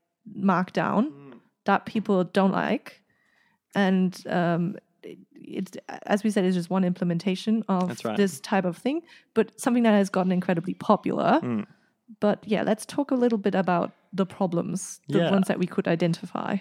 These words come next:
Speaker 2: So I, I think that the, a big problem I see mentioned about Markdown is that it's, it's very flexible. And this was actually part of Jonathan Gruber's, um,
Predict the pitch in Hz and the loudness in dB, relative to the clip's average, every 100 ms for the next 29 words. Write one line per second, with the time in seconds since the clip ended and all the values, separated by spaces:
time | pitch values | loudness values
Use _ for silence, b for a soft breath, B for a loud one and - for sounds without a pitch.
0 | - - 135 135 131 - 143 208 233 190 | 0 4 6 6 4 0 0 0 0 2
1 | 127 120 113 175 147 _ - 123 147 147 | 2 2 -2 -8 -16 _ -4 0 0 0
2 | 127 117 - 117 107 107 - 117 117 120 | -2 -4 -4 -4 -2 -4 -2 -2 0 0
3 | 110 110 117 110 107 - 110 110 110 113 | 0 -2 -2 -2 -2 -4 -4 -4 0 0
4 | 98 143 - _ _ _ _ _ _ _ | -2 -8 -16 _ _ _ _ _ _ _
5 | - 113 - - - _ - 120 139 - | -4 -4 -4 -8 -10 _ -2 2 0 0
6 | 120 - 107 - - 113 113 135 120 117 | -4 -4 -12 -14 -10 -8 -8 -6 -6 -8
7 | 117 - 113 110 113 110 - 104 110 104 | -10 -6 -6 -6 -8 -10 -12 -12 -10 -8
8 | 107 104 - - - | -10 -10 -12 -12 -12